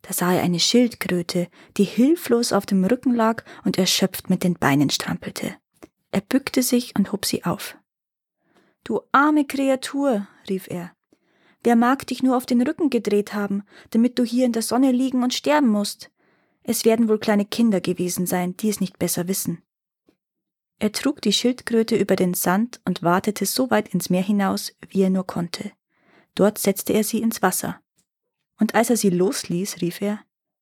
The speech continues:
„Schwimm davon, ehrwürdige Schildkröte, und mögest du tausend Jahre lang leben.“ Am nächsten Morgen ruderte Urashima wie gewöhnlich sein Boot hinaus und warf unterwegs die Leine aus.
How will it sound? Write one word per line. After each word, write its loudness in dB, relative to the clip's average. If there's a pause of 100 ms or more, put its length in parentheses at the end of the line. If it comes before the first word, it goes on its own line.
(240)
„Schwimm 4
davon, 2
ehrwürdige 2
Schildkröte, 0 (640)
und -2
mögest 2
du 0
tausend 0
Jahre 2
lang 0
leben.“ -8 (1200)
Am 2
nächsten 2
Morgen 0
ruderte 0
Urashima 0
wie -2
gewöhnlich 0
sein 0
Boot -2
hinaus 0 (300)
und -2
warf 4
unterwegs 0
die 0
Leine 0
aus. -4